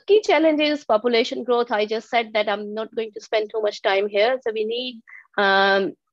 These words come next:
high quality water to supply, and water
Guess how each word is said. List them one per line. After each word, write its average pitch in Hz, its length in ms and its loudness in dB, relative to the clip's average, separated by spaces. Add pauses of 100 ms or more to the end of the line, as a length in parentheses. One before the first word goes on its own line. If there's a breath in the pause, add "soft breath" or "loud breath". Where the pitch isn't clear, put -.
high 240 200 0
quality 208 360 -2
water 214 280 -2
to 208 120 -10
supply, 202 680 0 (440 soft breath)
and 247 300 0
water 269 280 -4